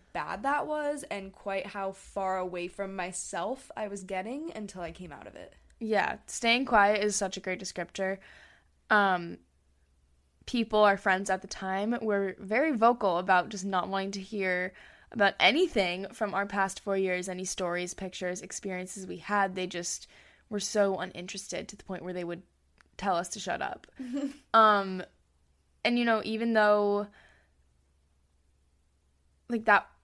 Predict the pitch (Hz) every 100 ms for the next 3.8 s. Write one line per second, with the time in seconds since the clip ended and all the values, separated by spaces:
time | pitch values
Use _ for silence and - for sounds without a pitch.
0 | - 220 208 190 - 196 170 254 - -
1 | 196 185 - 175 180 202 196 185 208 202
2 | 185 - 190 175 170 185 175 175 190 175
3 | - 196 190 202 196 185 175